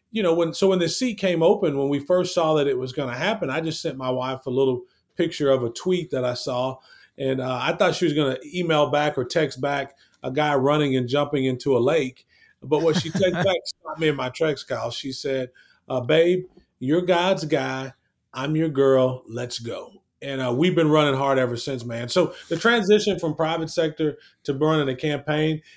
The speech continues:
Speaker 1: uh, it has been a challenge in some areas, but I
Speaker 2: Mm.
Speaker 1: tell you, it's been so rewarding. We're out there every day talking to Oklahomans. We started a hundred city tour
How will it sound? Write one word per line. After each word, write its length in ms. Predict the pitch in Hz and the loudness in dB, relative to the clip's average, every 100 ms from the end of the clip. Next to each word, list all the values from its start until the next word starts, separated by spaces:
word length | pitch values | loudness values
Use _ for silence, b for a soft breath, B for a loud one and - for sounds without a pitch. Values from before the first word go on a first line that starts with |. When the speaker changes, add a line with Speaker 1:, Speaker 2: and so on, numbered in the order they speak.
| b | b
Speaker 1:
uh, 120 | 160 165 | -2 0
it 100 | 156 | 0
has 220 | 190 196 | 0 0
been 220 | 156 165 | 0 -2
a 80 | 123 | -2
challenge 500 | - 156 180 185 160 | -6 -4 -2 -2 -2
in 80 | 143 | -4
some 240 | - 180 | -4 -2
areas, 260 | 175 185 170 | 0 0 0
but 120 | 160 | -2
I 60 | 151 | -2
Speaker 2:
Mm. 40 | |
Speaker 1:
tell 160 | 196 180 | 0 0
you, 80 | |
it's 100 | 151 | -2
been 160 | 151 160 | -4 -4
so 240 | - 165 | 0 0
rewarding. 520 | 151 139 143 143 123 127 | 2 2 2 0 -2 0
We're 120 | 180 | 0
out 220 | 185 180 | 0 -2
there 140 | 143 - | -6 -4
every 240 | - 165 | -4 -2
day 300 | 151 147 139 b b _ | 0 0 -2 b b _
talking 400 | - 180 190 175 | 2 2 2 -2
to 60 | 147 | 0
Oklahomans. 580 | 156 139 139 139 139 131 | 0 -2 -2 -2 -2 -4
We 120 | 143 | -6
started 400 | - 180 170 127 | -2 2 2 2
a 80 | 113 | -2
hundred 380 | 175 180 175 | -2 -2 -4
city 320 | - 170 160 156 | -4 -2 -2 -2
tour 420 | 165 156 151 | -2 2 2